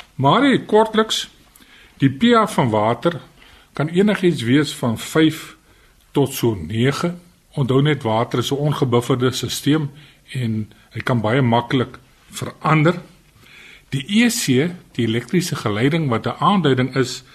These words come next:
van die soutgehalte, die totale soutinhoud van jou water,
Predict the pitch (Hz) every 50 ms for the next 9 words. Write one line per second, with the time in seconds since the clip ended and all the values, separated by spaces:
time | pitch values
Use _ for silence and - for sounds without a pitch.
0 | - - _ _ _ - - - 123 110 104 104 98 85 - - - 196 220 208
1 | - - - 135 101 101 110 107 - - 143 175 - - - _ - 101 92 -
2 | 110 101 - - 147 147 151 156 147 113 92 - - - - 185 190 185 - 147
3 | 131 127 120 113 113 - - - - - - - - - _ _ _ - - -
4 | - 139 139 123 123 120 110 104 104 101 104 104 - - - -